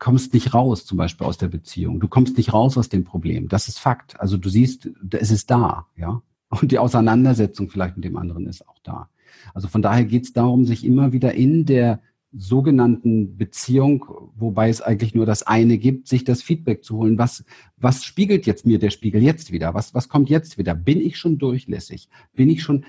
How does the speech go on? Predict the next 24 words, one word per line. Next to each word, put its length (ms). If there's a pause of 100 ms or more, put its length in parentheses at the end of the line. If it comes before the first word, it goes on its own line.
(120)
hab 180
ich 160
schon 240
dieses 420 (220)
große 380
Ja 480
in 300
mir 340
der 180
Durchlässigkeit, 1160
also 180
kein 280
Widerstand 500
mehr, 160
nichts 260
Gefrorenes 640
mehr 140
in 160
mir, 140
keine 260
Emotionen 580
mehr, 140
die 160
anecken, 640